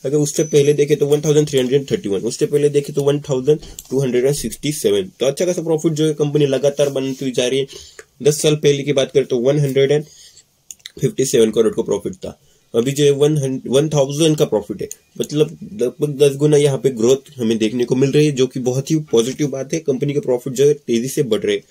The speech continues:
Assets की बात करें तो थर्टी सेवन थाउजेंड के इनके assets है,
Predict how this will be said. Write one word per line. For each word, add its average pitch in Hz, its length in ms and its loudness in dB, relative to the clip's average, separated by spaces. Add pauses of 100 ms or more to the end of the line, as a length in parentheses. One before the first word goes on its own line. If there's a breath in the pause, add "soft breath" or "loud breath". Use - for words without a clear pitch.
(280 soft breath)
Assets 143 300 0
की - 100 -8
बात 143 140 2
करें 147 160 -2
तो 131 100 -2
थर्टी 113 160 -4
सेवन 135 320 0
थाउजेंड 131 260 -2
के 139 80 -4
इनके 127 200 -4 (100)
assets 143 420 0
है, 151 160 2